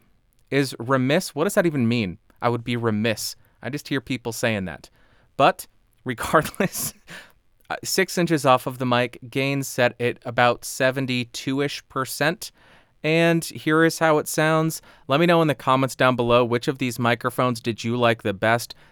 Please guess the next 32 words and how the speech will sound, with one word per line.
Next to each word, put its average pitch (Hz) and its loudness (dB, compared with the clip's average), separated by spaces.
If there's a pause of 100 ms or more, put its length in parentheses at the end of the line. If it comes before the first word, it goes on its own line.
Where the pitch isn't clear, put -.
(120)
Did 123 -2
you 127 0
think 143 -6
the - 0
Razer 120 0
Siren 117 2
Mini 120 -2
was 113 0
the 113 -4
best 113 -2
value 117 -2
for 104 -10
money? 143 -2 (260)
Do 110 -8
you 113 0
like 117 2
the 120 -2
Razer 117 0
Siren 113 0
X, - -4
the 123 -4
Blue 127 -4
Yeti 120 -2
Nano, 131 0
the 117 0
Samson 131 -4
Q 131 -4
two 127 -4
U, 120 0
the - -6
Blue 110 -4
Snowball, 107 -2